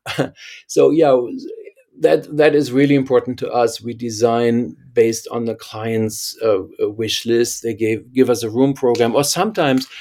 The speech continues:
some clients feel overwhelmed by the thought of building their own home, and we,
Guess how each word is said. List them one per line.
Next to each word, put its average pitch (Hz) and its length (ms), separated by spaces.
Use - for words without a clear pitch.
some - 260
clients 175 400
feel 151 260
overwhelmed 127 800
by 113 120
the 107 140
thought 131 420
of - 180
building 117 280
their 107 160
own 110 200
home, 120 380
and 107 220
we, 98 180